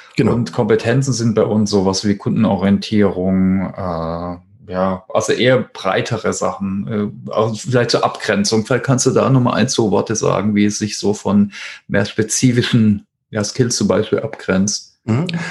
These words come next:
Speaker 1: Ja, also ich kann, äh, also f-, ganz, ganz viele Leute können ganz viele Skills einfach lernen, ja.
Speaker 2: Mhm.
Speaker 1: <clears throat> Ich kann zum Beispiel auch,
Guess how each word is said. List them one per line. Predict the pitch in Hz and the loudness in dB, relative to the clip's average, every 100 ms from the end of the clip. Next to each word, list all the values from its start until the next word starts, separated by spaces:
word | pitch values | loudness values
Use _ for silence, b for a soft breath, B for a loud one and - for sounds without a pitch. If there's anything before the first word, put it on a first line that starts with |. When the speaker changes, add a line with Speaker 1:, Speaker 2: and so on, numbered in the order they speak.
| B | B
Speaker 1:
Ja, | 165 - - | -2 -2 -2
also | 107 120 | -2 0
ich | - | 0
kann, | - 143 - - | 0 0 0 -4
äh, | |
also | 113 123 143 123 | 0 0 2 2
f-, | 127 - - - - - - - - | 0 -4 -16 -18 -20 -20 -20 -18 -2
ganz, | - 175 170 | 2 2 2
ganz | - - | 0 0
viele | 170 156 | 2 4
Leute | 120 123 147 147 | 4 2 0 -2
können | 117 127 | -2 -2
ganz | 120 135 - | 0 -2 -4
viele | 135 127 | -2 -2
Skills | - - 135 151 151 - - _ | -2 0 2 4 0 -8 -12 _
einfach | - 98 113 - | -10 -4 -4 -2
lernen, | 104 110 120 85 80 85 | 0 2 2 -2 -6 -4
ja. | 110 139 120 107 101 - | -2 -2 -2 -2 -4 -2
Speaker 2:
Mhm. | 160 180 175 | -2 0 0
Speaker 1:
<clears throat> | 202 | 0
Ich | - | 0
kann | - 127 | -2 0
zum | 135 | 2
Beispiel | 127 127 123 | 2 0 0
auch, | - - - | 0 -2 -6